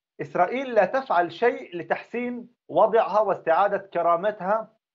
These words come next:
والقليل القليل من كبريائها." يقول: "لا توجد كثيرة في العالم تتوق، يعني تشتاق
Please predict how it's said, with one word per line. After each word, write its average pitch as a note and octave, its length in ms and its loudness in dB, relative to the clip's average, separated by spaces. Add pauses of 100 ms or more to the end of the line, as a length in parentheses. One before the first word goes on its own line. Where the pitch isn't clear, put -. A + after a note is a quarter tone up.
(120)
والقليل A#3 600 -2
القليل G#3 400 2
من G3 100 -6
كبريائها." D3 720 -2 (720)
يقول: G#3+ 460 -2 (760)
"لا A3 120 4
توجد D4 300 0
كثيرة G#3 360 0
في - 120 -4
العالم F#3 440 2
تتوق، F#3+ 720 -4
يعني C#3+ 260 -6
تشتاق F3+ 720 0